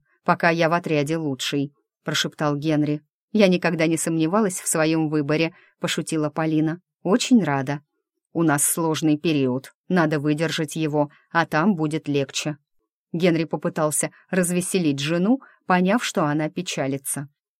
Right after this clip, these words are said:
Полина вздохнула. «Ага, как говорит мой папа, на том свете отдохнём». На лестнице появился тот самый здоровяк,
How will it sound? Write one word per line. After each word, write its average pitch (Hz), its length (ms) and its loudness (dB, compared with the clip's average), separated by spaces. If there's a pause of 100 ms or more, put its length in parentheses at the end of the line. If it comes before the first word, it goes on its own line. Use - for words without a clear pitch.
Полина 170 360 4
вздохнула. 151 680 -2 (400)
«Ага, 208 380 4 (120)
как 180 160 2
говорит 175 400 2
мой 185 200 2
папа, 311 340 4 (280)
на 196 160 4
том 311 200 2
свете 151 460 2
отдохнём». 170 680 -2 (520)
На 180 180 6
лестнице 285 540 2
появился 214 600 4
тот 202 200 -2
самый 202 320 0
здоровяк, 185 640 2